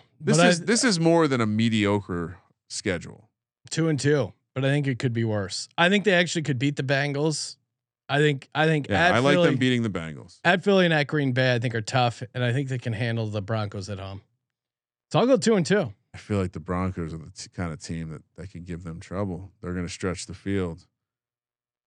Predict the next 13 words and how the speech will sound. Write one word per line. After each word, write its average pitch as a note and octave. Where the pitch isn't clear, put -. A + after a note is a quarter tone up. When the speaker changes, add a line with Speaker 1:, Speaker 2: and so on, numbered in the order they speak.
Speaker 2:
K F3
J F3+
Hamler G3
sighting? G#3
Speaker 1:
You're G#2+
going A2
two A2
and G#2+
two? A#2+
Speaker 2:
Go A#2+
two B2
and A2
two. G#2